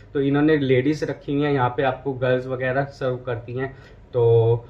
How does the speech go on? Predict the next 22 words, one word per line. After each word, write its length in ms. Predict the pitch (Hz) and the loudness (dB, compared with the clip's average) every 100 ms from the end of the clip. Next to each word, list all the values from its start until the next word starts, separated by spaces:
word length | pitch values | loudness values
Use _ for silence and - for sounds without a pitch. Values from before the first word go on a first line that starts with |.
| - - - - - - - - - - - - - 117 | -20 -20 -20 -20 -20 -20 -20 -20 -20 -20 -20 -20 -16 -2
जाना 320 | 117 107 117 | 0 2 2
चाहे 200 | 127 113 | 2 0
तो 100 | 135 | 0
आप 140 | 117 | 0
भी 100 | 120 | -2
जाइए 340 | 120 110 101 - | -4 -4 -6 -6
guys, 280 | - 135 - | -6 -6 -6
जा 120 | 113 | -8
सकते 320 | - - - 98 | -8 -14 -18 -20
हैं। 280 | - - - - - - - - | -18 -20 -20 -20 -20 -20 -20 -6
इतना 280 | 156 165 190 | -4 4 4
अच्छे 240 | 180 - | 4 0
hospitality 800 | 170 170 170 185 160 156 156 160 175 | 0 0 0 -4 0 2 2 0 -4
इतनी 260 | 165 160 | -4 -4
अच्छी 200 | 151 180 | -2 -2
है। 180 | 175 175 | 4 4
And 120 | 185 | 8
ये 60 | 196 | 6
मेरठ 420 | 156 151 165 170 | 8 6 4 0
के, 80 | 190 | -4
अ, 40 | 175 151 156 151 151 147 | -6 -2 2 4 4 2
जो, 100 | 139 | 0